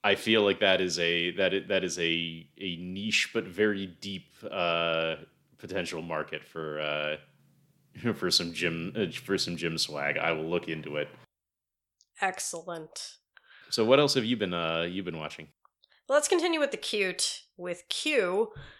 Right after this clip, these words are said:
Speaker 2: Um, you guys might remember that this, I was watching this from last season, and, and it shockingly,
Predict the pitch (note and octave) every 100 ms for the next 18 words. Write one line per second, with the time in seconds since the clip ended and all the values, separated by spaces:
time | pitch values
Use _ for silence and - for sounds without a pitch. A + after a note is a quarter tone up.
0 | _ _ _ - G3 F#3+ F#3+ F#3+ F3+ F3+
1 | E3 G3+ G3+ G3 G3 F#3 G3 F#3 F#3+ F3
2 | E3+ F3+ - - F3+ F3 F3 F3+ F#3 F3
3 | D#3+ F3+ F#3+ C4+ C#4+ - B3 G#3+ G#3+ G3+
4 | F#3 F#3 F#3 F3+ - - G#3 G#3+ A3+ G3+
5 | G3 F#3+ F#3 F#3 F3+ E3